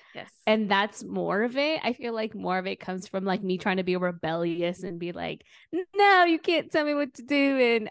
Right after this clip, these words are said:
Speaker 2: I think I've always had, like, that spirit in me. You know what I mean? So the fact that people are telling or, like, saying this to me now makes me want to do it even less.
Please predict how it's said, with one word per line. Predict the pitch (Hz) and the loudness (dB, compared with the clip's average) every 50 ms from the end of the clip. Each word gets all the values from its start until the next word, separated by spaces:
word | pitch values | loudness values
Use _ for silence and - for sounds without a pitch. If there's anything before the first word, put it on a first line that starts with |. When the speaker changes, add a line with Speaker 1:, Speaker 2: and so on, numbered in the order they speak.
| - - | -2 -2
Speaker 2:
I | 220 | -2
think | 226 269 285 269 | -2 -2 -4 -2
I've | 285 262 220 - | -2 -2 -2 -2
always | - 196 208 214 214 208 - | -4 -2 -2 -2 -4 -4 -6
had, | 208 185 180 - | -8 -8 -6 -8
like, | 185 175 _ _ - | -12 -12 _ _ -12
that | - 180 - - _ _ | -8 -8 -8 -8 _ _
spirit | - - - - - - 185 180 175 180 190 202 196 - - | -20 -18 -18 -16 -10 -2 0 2 2 4 2 2 0 -2 -4
in | - 175 165 180 196 | -4 -4 -2 -2 -4
me. | 185 220 247 262 285 302 311 311 - | -2 -2 0 0 0 0 0 -2 -4
You | 220 226 | -4 -4
know | 220 226 | -2 -2
what | 220 233 | -2 -2
I | 233 | -4
mean? | 226 220 233 240 254 233 | -2 -2 -2 -2 -2 -4
So | - - 208 190 185 185 180 - - _ - | -4 -2 0 2 4 4 2 2 0 _ -10
the | 208 202 214 214 | -2 -2 -2 0
fact | - 214 185 190 190 - | 0 0 0 0 0 -2
that | - 196 160 - | -6 -6 -6 -6
people | - 208 190 185 190 196 196 | -10 -12 -12 -6 -4 -2 -2
are | - 170 185 185 | -2 -2 -4 -4
telling | - - - 175 175 180 190 196 202 208 202 | -6 -8 -8 -6 -4 -4 -4 -4 -6 -6 -8
or, | - 180 180 170 | -8 -6 -8 -6
like, | 165 165 180 - | -6 -8 -10 -12
saying | - - - 160 165 180 185 190 | -12 -12 -8 -6 -4 -4 -2 -2
this | 202 214 208 - | -2 -4 -4 -6
to | 240 | -10
me | 220 226 226 | -8 -6 -2
now | 226 226 233 - - | 0 0 0 0 -2
makes | 185 190 190 190 196 196 - - | -4 -4 -2 -2 -2 -2 -4 -8
me | 233 226 214 | -6 -4 -2
want | 202 180 180 185 180 185 185 185 | -2 -2 -2 -2 -2 -2 -2 -4
to | 196 | -6
do | 180 190 185 185 185 | -4 -4 -2 0 0
it | 185 180 - | -2 -2 -6
even | - 185 185 180 190 185 180 175 | -6 -8 -6 -4 -4 -4 -4 -4
less. | 170 175 170 165 123 135 160 190 240 269 302 - - - | -4 -4 -4 -2 0 2 2 2 2 0 -2 -8 -14 -20